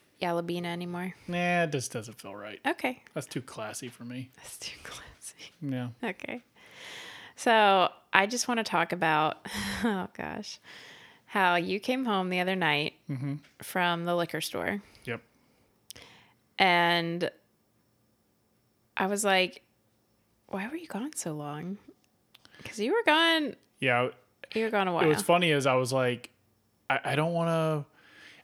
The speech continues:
Speaker 2: I was like, "I don't wanna leave after we put the girls down because then I won't,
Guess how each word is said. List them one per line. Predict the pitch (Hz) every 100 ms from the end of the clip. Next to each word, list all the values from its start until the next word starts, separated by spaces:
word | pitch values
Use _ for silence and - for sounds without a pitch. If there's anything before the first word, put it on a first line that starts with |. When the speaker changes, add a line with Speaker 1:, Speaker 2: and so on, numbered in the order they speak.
| -
Speaker 2:
I |
was | 143
like, | 143
"I | 156
don't | 185
wanna | 180 165
leave | 156 156 156 151 151 135 - -
after | 135 147
we | 135
put | 139
the |
girls | 127 135 135 127
down | 135 131 131 131 127
because | 120 135 127 123
then | 135 135 131
I |
won't, | 135 139